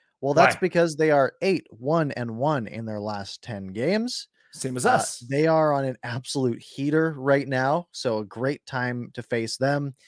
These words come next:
Speaker 2: <laughs>
Speaker 1: Um, and I mean, they've been, they've been winning games handily, right? They've won five in a row. Uh, no, they lost to the Panthers, actually, a couple days ago, uh,
Speaker 2: Right,
Speaker 1: which
Speaker 2: right.
Speaker 1: indicates how good the Panthers are, too. Um,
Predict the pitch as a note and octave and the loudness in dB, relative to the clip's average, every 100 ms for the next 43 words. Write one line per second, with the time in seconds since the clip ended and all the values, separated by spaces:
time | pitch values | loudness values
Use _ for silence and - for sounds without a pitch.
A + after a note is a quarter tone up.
0 | - - - - B2 C3 B2+ B2+ B2 - | -20 -18 -12 -2 2 4 4 2 -2 -10
1 | _ _ _ - D3+ D#3 D#3+ E3 F3 E3+ | _ _ _ -6 -2 2 2 4 2 4
2 | F#3 D#3+ D#3 C#3 B2+ C#3 D3 C3+ C#3 C3+ | 4 6 4 4 -4 0 2 2 0 2
3 | C#3+ C#3 B2+ B2 A2 G2+ - A2 A2+ G#2 | 2 0 0 0 -2 -6 -10 -8 -6 -6
4 | G2 G2 A#2 B2+ B2+ A#2+ B2 A#2 B2+ D3 | -6 -4 -2 -2 -2 -2 -4 0 2 4
5 | D3 C#3 B2 B2 B2+ _ - B2 B2+ F#3 | 4 2 4 4 0 _ 0 2 4 6
6 | F3+ F3+ F3+ - D3+ C#3 C3 B2 A2+ G#2 | 6 6 4 0 -4 -2 -2 -2 -2 -2
7 | - A2 G2 G#2+ _ _ _ A#2 G#2 A2 | -4 -6 -8 -10 _ _ _ -6 -2 -2
8 | G2+ G2+ G2+ F#2+ F#2 _ _ - A#2+ B2+ | -2 -4 -4 -6 -6 _ _ 0 2 2
9 | B2 D#3+ E3 D#3 C3+ D3 D3 D3+ D3+ G#3 | 2 0 2 0 2 2 2 0 4 4
10 | G#3+ D3+ C3+ A2+ - G3 B2+ G2+ _ _ | 4 4 4 4 4 4 4 -2 _ _
11 | _ _ - B2 B2 B2 A#2+ A#2+ | _ _ 0 2 4 2 0 -2